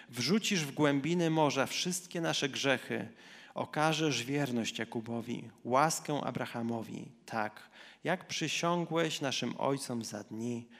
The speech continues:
pradawnych”. Hmm. Zanim skończymy, chciałem podzielić się tym, co mnie najbardziej w tej księdze dotyka. E, bo jak mówiłem,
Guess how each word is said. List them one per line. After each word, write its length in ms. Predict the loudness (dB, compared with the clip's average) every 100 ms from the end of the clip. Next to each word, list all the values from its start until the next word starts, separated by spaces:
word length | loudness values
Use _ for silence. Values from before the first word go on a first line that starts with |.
| -20 _
pradawnych”. 880 | -12 -10 -8 -8 -10 -14 -18 -20 -20 _ _ -16 -12
Hmm. 200 | -12 -12 _ _ _ _ _ _ _ _ _ -20 -20 -20 -20 -20 -20 -20 _ _ _ _ _ _ _ _ _ _ _ _ _ _ _ _ -20 _ _ _ _ _
Zanim 460 | -2 2 2 0 -4 -12 -20 -20 -16
skończymy, 720 | -4 -2 0 2 4 2 2
chciałem 400 | -4 -2 -2 -2 -6 -12 -14 _ _ _ _ _ _ -2
podzielić 500 | -2 2 0 0 -2
się 120 | -4
tym, 180 | -4 -2
co 160 | 0
mnie 220 | 4 4
najbardziej 480 | 4 0 -4 -4 -6
w 60 | -4
tej 340 | -4 -4 -4
księdze 560 | -4 -2 0 0 -2 -4 -6
dotyka. 560 | -6 -4 -8 -6 -8 -8 -16 -18 -16 -14 -16 -8
E, 280 | -4 -2 -2
bo 120 | -2
jak 120 | -2
mówiłem, 640 | -2 2 4 4 4 -2